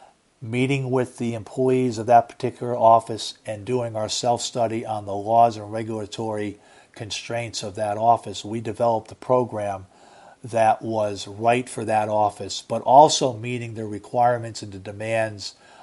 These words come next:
of what the program was to protect people, places, and data. And it's critically important, I think,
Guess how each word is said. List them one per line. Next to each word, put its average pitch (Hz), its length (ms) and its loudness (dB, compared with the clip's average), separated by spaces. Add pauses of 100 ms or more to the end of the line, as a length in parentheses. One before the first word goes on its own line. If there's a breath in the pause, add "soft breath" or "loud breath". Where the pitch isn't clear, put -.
of 104 160 -4
what 117 200 -4
the 113 80 -10
program 113 580 -4
was 107 220 -6
to - 100 -18
protect - 500 -6
people, 117 380 -8
places, 107 560 -6
and 95 180 -16
data. 98 420 -2 (760 loud breath)
And 131 80 -4
it's 120 140 -4
critically 196 540 4
important, 127 600 4
I 113 240 -4
think, 107 320 -10